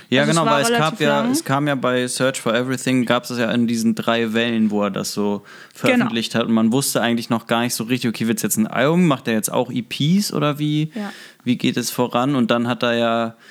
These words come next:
Speaker 1: New Light auch nach Search for Everything, äh, rausgebracht als erste Single und die
Speaker 2: Ja.
Speaker 1: war auch ewig lange ja einfach so da und dann
Speaker 2: Ja.
Speaker 1: kam noch mal was und noch mal was und es waren, äh, wie Tobi ja auch schon meinte, dann auch schon vier Songs irgendwie draußen,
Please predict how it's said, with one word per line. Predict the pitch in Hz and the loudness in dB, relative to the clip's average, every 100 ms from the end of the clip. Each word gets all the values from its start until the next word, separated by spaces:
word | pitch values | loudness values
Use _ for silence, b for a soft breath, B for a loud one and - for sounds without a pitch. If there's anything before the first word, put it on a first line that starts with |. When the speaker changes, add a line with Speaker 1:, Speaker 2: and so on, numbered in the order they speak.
| B B B _ | B B B _
Speaker 1:
New | 113 123 139 | 2 4 4
Light | 135 120 123 139 139 | 2 2 0 -2 -2
auch | 127 120 | -2 -2
nach | 127 117 113 | -2 -2 -2
Search | 127 120 | -2 -4
for | - 117 | -2 -4
Everything, | 127 117 117 117 - | -2 -4 -2 0 -2
äh, | - 113 | -2 -2
rausgebracht | 110 110 - 110 113 | 0 -2 -2 -4 -2
als | 110 | -2
erste | 113 110 | -2 -2
Single | 107 127 120 | 0 2 2
und | 110 | 2
die | 120 | 0
Speaker 2:
Ja. | 113 | 2
Speaker 1:
war | 107 | 0
auch | 107 - - | 0 -4 0
ewig | 156 190 143 - | 2 2 -2 -2
lange | 131 147 120 | -2 0 0
ja | 117 | 0
einfach | 113 113 110 | -2 -2 -6
so | 113 120 135 123 | -4 0 0 0
da | 110 123 110 | 0 0 0
und | 107 107 | 0 0
dann | 107 | 0
Speaker 2:
Ja. | |
Speaker 1:
kam | 104 113 | 0 0
noch | 120 143 | 0 0
mal | 143 | 0
was | 139 135 | -2 -4
und | 117 | -4
noch | 131 | -2
mal | 143 135 | -2 0
was | 139 135 B B B B | -2 -4 B B B B
und | 117 | -2
es | 113 | 2
waren, | 120 127 127 | 0 0 0
äh, | 120 117 | 0 0
wie | 113 | 0
Tobi | 110 123 120 | -2 0 2
ja | 113 | 0
auch | 113 | 0
schon | 117 | 2
meinte, | 113 113 110 | 2 2 0
dann | 110 | 0
auch | 113 113 | 0 -2
schon | - 107 | -2 -2
vier | - 113 | 0 -2
Songs | - 113 110 | 0 -2 0
irgendwie | 113 110 | 0 0
draußen, | 104 110 113 110 110 | 0 -2 -2 0 -2